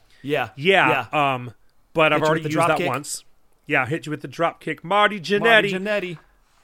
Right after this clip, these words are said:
Speaker 2: Um, but I've already used that on an episode. So we are gonna lift a song from Jim Cornette's podcast because there was a guy right after the, uh, the, the killing the dude for weed or <laughs> kill,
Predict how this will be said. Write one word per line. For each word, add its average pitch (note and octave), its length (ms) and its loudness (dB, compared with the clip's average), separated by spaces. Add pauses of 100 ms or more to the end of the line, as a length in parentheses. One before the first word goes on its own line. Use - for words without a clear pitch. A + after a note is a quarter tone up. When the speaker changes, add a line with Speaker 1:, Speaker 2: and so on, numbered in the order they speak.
(120)
Speaker 2:
Um, D3+ 200 0
but C#3+ 120 -2
I've C#3+ 100 -2
already E3 200 2
used D#3 200 -4
that D#3 140 2
on C#3 160 -6
an C3 100 -12
episode. A2 480 -8
So E3+ 720 4
we E3+ 300 -2
are F3 160 2
gonna D#3 200 -2
lift C3+ 320 -4
a F3 40 -8
song C3+ 420 -2
from B2 180 -10
Jim C3 240 -6
Cornette's C3 340 -4
podcast A2 540 -6
because A#2 200 -14
there A#2+ 80 -10
was C3 140 -8
a C3+ 40 -14
guy B2+ 240 -2
right A#2+ 380 -4
after A#2+ 340 -8
the, G#2+ 240 -12
uh, G2+ 240 -8
the, F#2+ 380 -12 (120)
the G2+ 100 -18
killing A#2+ 360 -8
the G#2 60 -14
dude A2 200 -10
for A#2 140 -12
weed A#2 480 -12 (260)
or F#2 200 -18 (320)
<laughs> - 320 -20
kill, - 80 -10